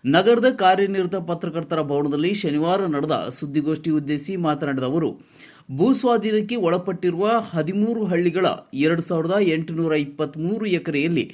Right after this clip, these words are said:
ಸರ್ಕಾರದ ಜಮೀನು ಬಿಟ್ಟು ಉಳಿದಂತೆ ಸಾವಿರದ ಎಂಬತ್ತೆರಡು ಜನ ರೈತ ಖಾತೆದಾರರಿದ್ದು, ಎಲ್ಲರಿಗೂ ನೋಟಿಸ್ ನೀಡಿ ಅಭಿಪ್ರಾಯ ಸಂಗ್ರಹಣೆ ಮಾಡಿರುವ ಕ್ರಮವನ್ನ ನಾವು ಸ್ವಾಗತಿಸುತ್ತೇವೆ. ಕೆ ಐ ಎ ಡಿ ಬಿ ಭೂ ಸ್ವಾಧೀನಕ್ಕೆ ಅಧಿಸೂಚನೆ ನಂತರ ರಾಜ್ಯದ ಎಲ್ಲಿಯೂ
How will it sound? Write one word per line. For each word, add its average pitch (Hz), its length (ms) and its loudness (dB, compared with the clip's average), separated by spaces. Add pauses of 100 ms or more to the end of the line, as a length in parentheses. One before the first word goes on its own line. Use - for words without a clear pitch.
(380)
ಸರ್ಕಾರದ 233 540 2
ಜಮೀನು 175 420 0
ಬಿಟ್ಟು 180 440 -2
ಉಳಿದಂತೆ 170 560 0
ಸಾವಿರದ 208 500 2
ಎಂಬತ್ತೆರಡು 175 800 0 (560)
ಜನ 170 200 2 (280)
ರೈತ 170 280 2 (100)
ಖಾತೆದಾರರಿದ್ದು, 156 880 0
ಎಲ್ಲರಿಗೂ 180 540 0
ನೋಟಿಸ್ 170 520 -2
ನೀಡಿ 147 380 0
ಅಭಿಪ್ರಾಯ 185 560 0
ಸಂಗ್ರಹಣೆ 160 500 -2
ಮಾಡಿರುವ 147 440 0
ಕ್ರಮವನ್ನ 143 520 -2
ನಾವು 147 360 0
ಸ್ವಾಗತಿಸುತ್ತೇವೆ. 127 840 -4 (800)
ಕೆ 165 140 2 (120)
ಐ 180 140 6
ಎ 170 100 6
ಡಿ 170 180 2
ಬಿ 165 320 -4
ಭೂ 170 140 2
ಸ್ವಾಧೀನಕ್ಕೆ 165 720 -2
ಅಧಿಸೂಚನೆ 160 640 -2
ನಂತರ 147 300 -2 (140)
ರಾಜ್ಯದ 156 340 -2
ಎಲ್ಲಿಯೂ 156 580 2